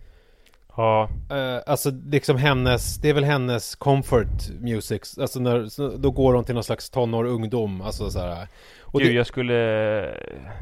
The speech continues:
Speaker 1: förmodligen dö.
Speaker 2: Ja, men det, det är ju,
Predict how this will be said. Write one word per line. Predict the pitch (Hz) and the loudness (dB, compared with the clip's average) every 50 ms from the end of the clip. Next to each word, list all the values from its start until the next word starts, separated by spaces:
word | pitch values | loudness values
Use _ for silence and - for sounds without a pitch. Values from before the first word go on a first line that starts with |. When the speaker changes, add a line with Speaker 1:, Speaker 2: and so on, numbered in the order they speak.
| - - - - - - - - - 120 - - - | -10 -10 -12 -14 -18 -20 -20 -20 -20 -20 -20 -18 -10
Speaker 1:
förmodligen | - 113 110 107 107 107 107 104 | -6 -4 -4 -4 -4 -4 -6 -4
dö. | 135 139 - - - - - - - | -4 -4 -4 -6 -8 -10 -10 -4 2
Speaker 2:
Ja, | 151 147 160 175 - - | 6 6 6 6 4 2
men | 175 180 180 | 0 2 4
det, | 202 190 180 | 4 4 4
det | 175 185 | 4 6
är | 196 185 170 160 151 147 | 6 8 8 6 6 6
ju, | 139 135 135 131 131 127 127 127 127 127 123 127 127 - - | 4 4 4 4 4 4 2 2 2 0 -2 -2 -4 -4 -6